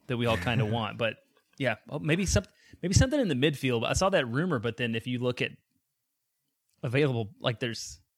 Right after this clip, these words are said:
Speaker 1: there's a need and it's exciting, but there's not, like, players that actually fit that mold that we can afford that, that, that fit in there.
Speaker 2: Yeah.
Speaker 1: Um, so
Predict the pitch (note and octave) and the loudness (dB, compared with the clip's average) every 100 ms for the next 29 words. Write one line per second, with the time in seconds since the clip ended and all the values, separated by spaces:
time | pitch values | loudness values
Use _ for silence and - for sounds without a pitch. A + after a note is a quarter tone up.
0 | _ _ _ - C3+ C3+ A2+ D3 D3 A2+ | _ _ _ -2 0 0 0 0 0 -2
1 | C#3 _ _ - A#2+ A2+ G#2 - D#3+ A#2+ | -4 _ _ -6 -6 -6 -6 0 0 0
2 | G2+ A#2 A#2 C3 B2 A#2 - C3+ A#2 G2+ | -4 -4 -4 -2 0 -2 -2 0 0 0
3 | A#2+ G#2+ A#2+ - A#2 - A2 A#2 G#2+ G#2 | -4 -2 -4 -4 -4 -4 -4 0 -2 -2
4 | A2+ A2+ A2 G#2+ - A#2+ A2 G2 _ - | -4 -4 -6 -8 -6 -4 -4 -6 _ -6
5 | D#3 D3+ E3 - - B2 - B2 A#2 A2 | -4 0 0 0 -4 -8 -6 -6 -4 -6
6 | G2+ - _ _ C#3+ B2+ G2 - - _ | -10 -16 _ _ -4 -2 -2 -6 -16 _
7 | _ _ _ _ _ _ _ _ _ _ | _ _ _ _ _ _ _ _ _ _
8 | _ _ - E3+ C#3 B2+ _ - - F#3+ | _ _ -8 -4 -4 -6 _ -8 -2 0
9 | F3+ | 0